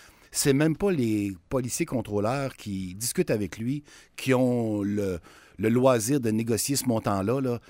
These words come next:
C'est vraiment la boîte de contrôleurs à côté, qui est une autre équipe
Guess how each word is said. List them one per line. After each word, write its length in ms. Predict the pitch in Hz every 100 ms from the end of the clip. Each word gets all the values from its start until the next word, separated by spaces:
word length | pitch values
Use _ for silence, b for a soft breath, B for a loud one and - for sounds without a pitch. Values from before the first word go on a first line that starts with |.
| b
C'est 160 | - 117
vraiment 300 | 120 135 135
la 120 | 101
boîte 200 | 120 120
de 80 | 104
contrôleurs 500 | 92 - 104 110 107
à 60 |
côté, 320 | - 92 127
qui 140 | 120 104
est 140 | -
une 260 | 104 110 170
autre 200 | 185 107
équipe 240 | - 101